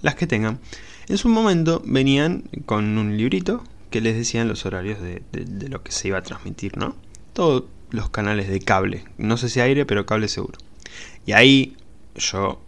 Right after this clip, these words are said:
cuando llegaba a casa esa revista, me fijaba los horarios de Jurassic Park tres. De todo el mes, porque era por mes. Todo el mes, eh, me fijaba los días, las semanas, todo.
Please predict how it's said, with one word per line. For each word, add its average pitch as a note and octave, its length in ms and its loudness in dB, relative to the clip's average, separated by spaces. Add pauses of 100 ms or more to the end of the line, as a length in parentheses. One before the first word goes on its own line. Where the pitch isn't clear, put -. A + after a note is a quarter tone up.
(280)
cuando G2 220 -4
llegaba G2 320 0
a - 60 -6
casa G2 280 -6
esa - 160 -10
revista, G#2 320 -6
me G2 120 -6
fijaba A2 680 0 (1160)
los A#2 260 2
horarios B2 460 6
de A#2 320 0 (360)
Jurassic G#2 380 -2
Park G2+ 220 0
tres. - 400 -10 (320)
De G2+ 420 -4 (240)
todo A2 160 0
el G#2 140 2
mes, A#2 320 2
porque G#2+ 260 2
era A#2 140 8
por A2+ 140 4
mes. - 340 -4 (100)
Todo A2 140 2
el A2 80 2
mes, C3+ 420 2 (100)
eh, - 200 -10
me - 160 -6
fijaba G#2 320 2
los G2+ 160 0
días, A#2 500 2 (240)
las A2 140 -10
semanas, G2+ 360 -6
todo. - 220 -12